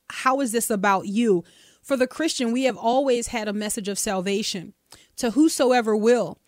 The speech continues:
And so if that is true, if we really believe that God judges sin,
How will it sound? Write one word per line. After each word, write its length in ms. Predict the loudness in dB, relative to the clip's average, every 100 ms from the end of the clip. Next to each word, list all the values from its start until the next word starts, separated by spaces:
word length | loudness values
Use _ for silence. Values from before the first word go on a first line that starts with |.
| -20 -18 -4
And 140 | 0
so 120 | 2
if 160 | 2 0
that 280 | 2 2 4
is 160 | 0
true, 300 | -4 -2 2
if 100 | 2
we 100 | 2
really 280 | 0 0 0
believe 340 | -2 -2 -2
that 200 | -2 -2
God 280 | -2 -2 -2
judges 380 | -2 -2 -2 -4
sin, 480 | -2 0 0 0